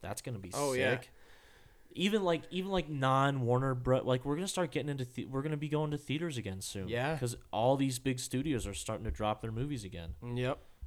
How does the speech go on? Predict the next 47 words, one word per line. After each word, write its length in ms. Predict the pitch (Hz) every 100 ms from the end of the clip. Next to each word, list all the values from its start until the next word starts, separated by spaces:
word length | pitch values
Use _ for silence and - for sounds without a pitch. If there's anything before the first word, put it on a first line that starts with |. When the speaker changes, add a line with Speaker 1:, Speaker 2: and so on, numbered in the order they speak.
| - - - - -
Speaker 1:
I'm 140 | 95
excited, 320 | 98 - 95 87
man. 80 |
I 20 | 85
can't 80 | 95
Speaker 2:
Also, 420 | 170 165 180 170
Speaker 1:
wait. 160 | 175 185 -
Speaker 2:
if 160 | 160
you 100 | 165 165
have 160 | 180
an 100 | 170
extra, 640 | 156 143 - 156 147 139 127 - _
uh, 240 | 135 127 110
fifteen 440 | - 139 - 139
bucks, 380 | 127 151 - - -
maybe 340 | 127 127 127
H 220 | 120 123 -
B 80 | 127
O 40 |
Max 300 | 120 120 117
is 80 | 120
worth 260 | 113 117 117
it 160 | 110
because 300 | 127 117 107
we're 160 | - -
gonna 120 | 110
be 80 | 104
watching 560 | 104 95 - 98 95 101 - -
lots 400 | 120 147 202 202
of 60 | 175
movies 340 | 160 147 139
on 220 | 131 127 123
Speaker 1:
Lots, 300 | 110 117 147
Speaker 2:
H 20 | 113
B 60 |
O 40 | 107
Max. 160 | 95
Speaker 1:
lots 240 | 117 123 135
of 80 | 117
H 180 | 117 -
B 80 | 110
O 80 |
Max 340 | 107 101 98 -
movies. 460 | 95 92 92 - - -
Speaker 2:
Um, 480 | 127 135 131 120 120
Speaker 1:
For 180 | 117 110
sure. 460 | - 113 104 82